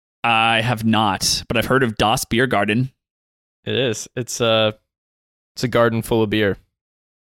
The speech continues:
Speaker 1: Biergarten.
Speaker 2: <laughs>
Speaker 1: That's what you would say
Speaker 2: Yeah.
Speaker 1: in German. Biergarten.
Speaker 2: <laughs>
Speaker 1: All right. So, yeah, that term was coined by a guy named Frederick Froebel.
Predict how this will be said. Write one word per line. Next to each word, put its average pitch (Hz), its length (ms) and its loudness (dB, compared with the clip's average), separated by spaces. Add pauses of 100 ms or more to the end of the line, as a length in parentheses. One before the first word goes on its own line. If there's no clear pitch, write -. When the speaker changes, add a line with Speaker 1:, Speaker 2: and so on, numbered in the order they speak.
(140)
Speaker 1:
Biergarten. 117 1000 0 (180)
Speaker 2:
<laughs> - 200 -18
Speaker 1:
That's 127 180 -4
what 135 100 0
you 123 100 0
would 117 120 -2
say 117 220 2
Speaker 2:
Yeah. 113 120 0
Speaker 1:
in 113 100 -2
German. 117 500 -2 (360)
Biergarten. 113 600 -2 (160)
Speaker 2:
<laughs> - 1000 -8 (1000)
Speaker 1:
All 131 120 2
right. 127 360 2
So, 139 440 4
yeah, 139 200 2
that 127 240 0
term 156 260 0
was 139 140 0
coined 131 360 0
by 117 200 2
a 113 220 -2
guy 107 220 -2
named 110 340 0
Frederick 113 600 -2
Froebel. 139 1000 2